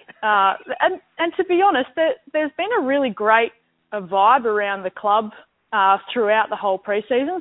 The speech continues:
So we're not, we're not actually that surprised about the performance that the boys, uh, put out on the weekend. Uh, they, they were just, their tackling pressure and their effort around the ball, and they looked like they were having fun, which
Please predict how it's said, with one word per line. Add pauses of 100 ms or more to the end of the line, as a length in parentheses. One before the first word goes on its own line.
So (380)
we're
not, (220)
we're
not
actually
that
surprised (320)
about
the
performance
that
the
boys, (560)
uh, (260)
put
out (180)
on
the
weekend. (100)
Uh,
they,
they
were (380)
just,
their (120)
tackling
pressure
and (540)
their
effort
around
the
ball,
and
they
looked
like
they
were
having
fun, (200)
which